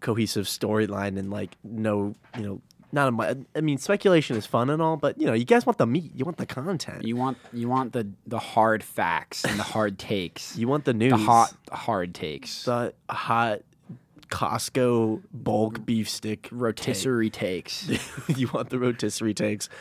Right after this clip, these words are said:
Speaker 1: for
Speaker 2: That's a good
Speaker 1: six ninety-nine.
Speaker 2: section name. Let's, let's, let's come up with a
Speaker 1: The rotisserie
Speaker 2: a
Speaker 1: takes.
Speaker 2: sa-, a section in our,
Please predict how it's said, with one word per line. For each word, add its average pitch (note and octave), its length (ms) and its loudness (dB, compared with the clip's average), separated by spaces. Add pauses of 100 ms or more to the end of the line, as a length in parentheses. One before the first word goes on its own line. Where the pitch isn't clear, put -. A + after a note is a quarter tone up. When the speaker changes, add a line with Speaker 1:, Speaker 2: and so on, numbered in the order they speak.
(180)
Speaker 1:
for - 240 -4
Speaker 2:
That's - 140 -2
a A2+ 40 4
good B2+ 80 2
Speaker 1:
six - 80 -2
ninety-nine. G#2 300 2
Speaker 2:
section G#2 420 0
name. F#2+ 220 -6
Let's, G#2+ 280 -8
let's, A2+ 300 -6 (220)
let's G#2+ 180 -6
come A#2 200 -2
up A2 100 -2
with A2 160 -4
a F#2+ 320 -2
Speaker 1:
The A2 100 0
rotisserie G#2 600 0
Speaker 2:
a A2+ 60 0
Speaker 1:
takes. G#2 460 0
Speaker 2:
sa-, - 40 -20 (100)
a G2+ 40 -6
section A#2 520 -2
in G#2 100 0
our, F#2+ 260 -4